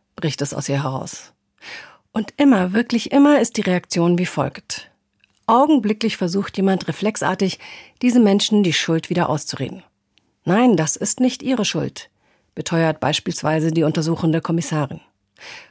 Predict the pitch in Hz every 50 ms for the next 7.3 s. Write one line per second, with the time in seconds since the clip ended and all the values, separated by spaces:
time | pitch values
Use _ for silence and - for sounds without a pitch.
0 | _ _ _ _ _ - 170 156 - - 160 202 240 - - - - - _ _
1 | - 165 - - 175 175 160 151 - - - 151 143 - - 170 175 208 - -
2 | 226 220 - - 220 214 185 156 - - - - - _ _ _ _ _ _ _
3 | - - - - - - _ _ _ _ _ _ - 214 - - - 269 294 311
4 | 262 277 - - 302 - 208 - 208 196 - 208 202 196 180 185 - - - 269
5 | 269 285 277 220 190 185 202 254 294 262 254 202 202 196 196 180 - 170 175 180
6 | - - - - - _ _ _ 175 170 180 202 180 165 - - - - - 143
7 | 143 139 - - -